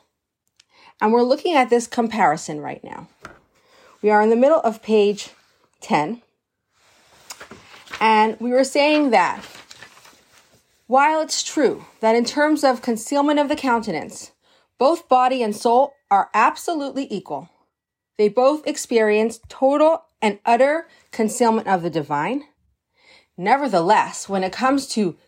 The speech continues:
contraction or expansion, how much of that light is within each of them, there's a huge difference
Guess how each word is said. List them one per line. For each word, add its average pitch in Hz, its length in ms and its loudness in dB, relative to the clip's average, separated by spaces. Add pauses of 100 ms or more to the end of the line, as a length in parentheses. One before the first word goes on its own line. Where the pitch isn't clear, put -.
contraction 220 800 -2
or 175 180 0
expansion, 240 880 -2 (880)
how 247 300 0
much 247 260 2
of 202 180 0
that 196 240 2
light 208 240 2
is 208 160 0
within 196 460 -2
each 240 220 -4
of 269 80 -2
them, 311 300 2 (360)
there's 190 200 -2
a 175 40 -2
huge 370 540 -2
difference 302 640 0